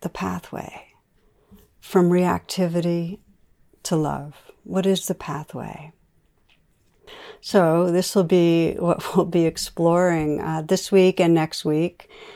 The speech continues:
It's really about how do we cultivate a courageous compassion? How do we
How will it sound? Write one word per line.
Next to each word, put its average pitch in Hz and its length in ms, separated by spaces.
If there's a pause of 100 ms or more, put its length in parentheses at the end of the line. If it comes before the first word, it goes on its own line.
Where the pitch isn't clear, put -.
(1600)
It's - 280
really 196 500
about 160 440
how 180 280
do 185 120
we 180 360
cultivate 160 960 (520)
a 170 100
courageous 165 1160 (420)
compassion? - 1000
How - 180
do 170 100
we 165 200